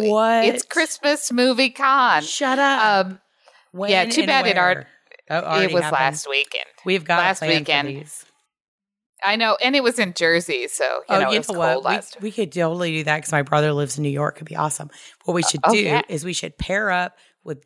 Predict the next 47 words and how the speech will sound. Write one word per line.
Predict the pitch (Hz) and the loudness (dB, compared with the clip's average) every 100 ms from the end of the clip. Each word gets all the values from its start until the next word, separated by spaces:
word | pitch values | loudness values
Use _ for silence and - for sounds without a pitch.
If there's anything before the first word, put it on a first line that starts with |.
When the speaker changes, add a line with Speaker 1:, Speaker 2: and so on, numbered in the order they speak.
| - | -4
Speaker 1:
Ashley | 160 190 - 175 | -2 -2 -6 -6
and | 160 | -6
Justine | 156 170 - 190 170 | -4 -4 -4 -10 -10
from | 147 160 | -12 -14
the | - | -8
Cutaways | - 214 165 147 147 | 0 2 2 0 -2
podcast, | - 151 143 151 156 160 - | 0 0 0 -2 -2 -4 -6
who | 160 | -6
all | - 170 | -2 0
they | 160 | -2
do | 151 165 | -2 -2
is | 143 151 | -2 2
rom-coms. | 147 156 147 147 139 135 147 - - _ | 4 2 2 0 2 -2 -6 -12 -20 _
We | 156 | -6
should | 143 170 | 0 2
all | 175 | 2
go | 165 165 | 0 -4
to | 151 | -4
the | 147 | -4
friggin' | - 170 160 151 | -2 0 0 -2
convention. | 151 139 160 156 147 | -2 0 -2 0 -2
That | 143 | -2
would | 156 | -4
be | 160 | -6
hysterical. | 135 - 80 78 - - _ _ _ _ _ _ _ - | -8 -6 -4 -4 -6 -18 _ _ _ _ _ _ _ -4
Speaker 2:
Yes. | 135 87 - | -2 -2 -4
Speaker 1:
What | 151 | -6
is | 170 - | -8 -10
it | |
called | - 240 247 | -6 -6 -4
again? | 254 | -4
Speaker 2:
So, | 202 180 - - - _ _ _ _ _ _ _ _ _ | -2 -2 -4 -8 -20 _ _ _ _ _ _ _ _ _
um, | 175 160 147 143 _ - - | 2 4 2 0 _ -14 -2
it | 175 | -2
was | 156 151 | -2 -6
called, | - 143 131 131 135 | -4 0 0 0 -4
uh, | 123 120 117 - _ _ | -6 -6 -8 -12 _ _
the | 135 - | -8 -6
Hallmark, | - 156 139 127 - - - | 0 0 2 -2 -2 -8 -2
or | 175 | -2
I | 220 | -2
don't | 156 | -6
know | 131 | -8
what | 135 - | -10 -12
it | - | -16
called | - 120 | -12 -6
it. | 139 | -4